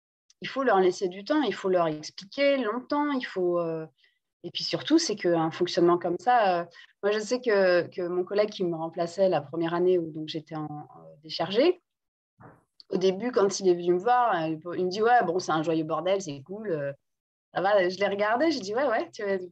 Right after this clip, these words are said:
ok, vas-y. » Et puis, en fait, le lundi midi, il m'a appelé le premier jour, il a, il m'a remplacé, il m'a dit : « Ah, mais ça fonctionne pas du tout, mais pourquoi ? » et cetera. Je dis : Mais parce qu'en fait, il faut être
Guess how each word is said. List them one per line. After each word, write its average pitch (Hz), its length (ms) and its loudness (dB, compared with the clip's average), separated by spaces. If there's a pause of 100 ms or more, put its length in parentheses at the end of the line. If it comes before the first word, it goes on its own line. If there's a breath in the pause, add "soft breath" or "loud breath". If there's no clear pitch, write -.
(120)
ok, 196 260 -6 (240)
vas-y. » 214 400 -4 (140)
Et 202 120 0
puis, 226 160 -4
en - 100 0
fait, 277 180 0
le 226 60 4
lundi 247 340 0
midi, 262 280 0
il 247 100 -2
m'a 202 120 0
appelé 196 240 -4
le 202 140 -6
premier 214 200 -6
jour, 214 200 -6
il 196 80 -2
a, 180 140 0
il 190 140 0
m'a 180 100 2
remplacé, 180 400 -4
il 233 100 -4
m'a 185 140 4
dit : « 214 240 -4
Ah, 302 580 2 (120)
mais 226 160 -4
ça 226 180 -2
fonctionne 208 500 -2
pas 180 140 -10
du 269 220 -8
tout, 339 500 -2
mais 254 100 -10 (140)
pourquoi ? » 320 520 -2
et 247 60 -4
cetera. 262 260 -2
Je - 80 -6
dis : - 140 -6
Mais 339 140 -2
parce - 160 -6
qu'en 403 140 -8
fait, 403 140 -10
il - 60 -12
faut 180 120 -8
être 160 100 -8